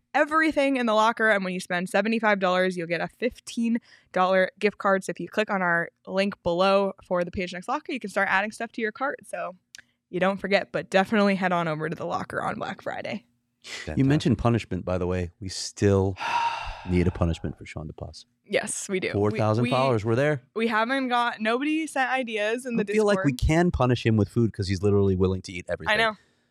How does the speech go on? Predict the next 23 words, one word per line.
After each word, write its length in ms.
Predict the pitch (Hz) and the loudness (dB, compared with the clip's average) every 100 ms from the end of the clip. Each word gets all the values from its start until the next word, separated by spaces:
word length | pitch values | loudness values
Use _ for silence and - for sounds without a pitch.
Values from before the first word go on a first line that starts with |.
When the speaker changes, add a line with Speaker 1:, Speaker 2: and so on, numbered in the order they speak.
| _ _ | _ _
Speaker 1:
I 100 | 208 | -4
know. 140 | 220 214 | -2 2
Speaker 2:
So 280 | 92 87 | 4 2
it 120 | 85 95 | 0 0
has 180 | 104 | 0
to 100 | - | 0
be 100 | 104 | -2
something 400 | 101 95 92 85 | 0 -2 -2 -4
else. 360 | 80 78 - - _ - - | -6 -8 -10 -18 _ -20 -4
Speaker 1:
I 140 | 196 | -2
know. 180 | 208 214 - | 0 -2 -4
Speaker 2:
I 40 | |
don't 100 | 95 | -4
know 80 | 92 | -2
what 120 | 98 | -2
it 80 | 101 | -4
is. 140 | 113 - | -6 -2
Speaker 1:
Let's, 380 | 226 254 - - _ | 0 0 -8 -16 _
by 200 | 233 220 | 0 2
this 220 | 214 277 | 2 0
time 260 | - 247 240 | 2 2 2
next 260 | 226 226 220 | 0 -2 -4
week, 300 | 202 196 | -6 -8